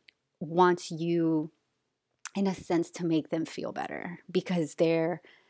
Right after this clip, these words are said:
spiraling, you're spiraling, and then you have this child who's spiraling. So it's a lot of emotions going around, and a lot of us, uh, unfortunately, I didn't know how to process those emotions. I didn't know how to sit with them. I didn't know how to express them. I didn't know how to articulate them.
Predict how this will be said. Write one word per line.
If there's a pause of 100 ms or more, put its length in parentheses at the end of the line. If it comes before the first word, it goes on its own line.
(120)
spiraling,
you're
spiraling,
and
then
you
have
this
child
who's
spiraling.
So
it's
a
lot
of
emotions
going
around, (380)
and
a
lot
of
us, (680)
uh,
unfortunately,
I
didn't
know
how
to
process
those
emotions.
I
didn't
know
how
to
sit
with
them.
I
didn't
know
how
to
express
them.
I
didn't
know
how
to
articulate
them.